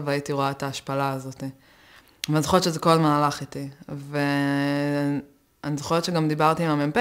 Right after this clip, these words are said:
והוא אמר לי שפשוט אין דרך אחרת לעשות את זה. שזאת הדרך היחידה. אמ,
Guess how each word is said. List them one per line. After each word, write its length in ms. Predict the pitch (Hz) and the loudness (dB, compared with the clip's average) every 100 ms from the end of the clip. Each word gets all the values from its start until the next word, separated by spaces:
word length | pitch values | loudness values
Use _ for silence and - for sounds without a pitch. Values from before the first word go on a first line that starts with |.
| 247 | 4
והוא 80 | 170 | 4
אמר 160 | 165 180 | 4 4
לי 80 | |
שפשוט 300 | 175 156 185 | 2 -4 -2
אין 120 | 185 175 | 0 2
דרך 160 | 175 | 0
אחרת 300 | 165 170 165 | 0 -4 -2
לעשות 320 | 156 - 165 | -4 -4 -4
את 100 | 160 | -4
זה. 60 | 135 123 _ _ - - _ _ - | -6 -12 _ _ -20 -20 _ _ -14
שזאת 480 | - 147 139 165 165 | -6 -4 -2 -2 0
הדרך 340 | 160 156 151 | 2 2 0
היחידה. 380 | 147 - 131 123 123 - - _ _ _ - - _ _ - - - - - - | -4 -6 -8 -8 -12 -20 -20 _ _ _ -20 -20 _ _ -20 -20 -20 -20 -20 -20
אמ, 60 | - | -6